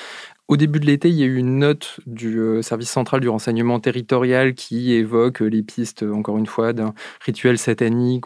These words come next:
d'un jeu macabre, euh, coordonné sur Internet, mais aucune de ces hypothèses n'aboutit vraiment. Les gendarmes ne trouvent pas vraiment d'éléments qui accréditent, euh, aucune de ces deux hypothèses, et donc ils restent très prudents durant tout l'été. Très prudents et très visibles aussi.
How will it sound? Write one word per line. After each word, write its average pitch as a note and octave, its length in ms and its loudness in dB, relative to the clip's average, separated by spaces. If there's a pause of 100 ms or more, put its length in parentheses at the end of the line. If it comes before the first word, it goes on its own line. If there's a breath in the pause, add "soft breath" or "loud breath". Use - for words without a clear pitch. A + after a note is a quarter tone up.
(100)
d'un A2 240 2
jeu A2 160 2
macabre, A2+ 640 0
euh, G#2 120 0
coordonné G#2+ 440 0
sur G#2+ 220 -4
Internet, A2 420 -2
mais A2+ 140 0 (260 loud breath)
aucune D3 480 0
de C3+ 140 2
ces B2 260 -2
hypothèses C3+ 400 0
n'aboutit B2+ 440 -4
vraiment. B2+ 420 0
Les C3 100 2
gendarmes A2+ 280 0
ne A#2 40 -2
trouvent - 240 -14 (140)
pas B2 100 2
vraiment B2 300 0
d'éléments A#2+ 340 2
qui B2+ 160 -4
accréditent, A2+ 560 -8
euh, A2+ 240 -4
aucune A#2 300 -4
de A2+ 100 -2
ces G#2+ 220 -4
deux A2 340 0
hypothèses, D3+ 480 -2
et C#3 60 0
donc D#3 180 2
ils - 20 -2
restent C#3+ 200 -4
très - 200 -2
prudents D#3+ 360 0
durant C3 200 2
tout B2+ 140 -8
l'été. A#2 240 -2 (440 loud breath)
Très D3+ 120 2
prudents D3+ 240 4
et D#3+ 80 0
très - 220 2
visibles D#3 400 2
aussi. B2+ 340 -4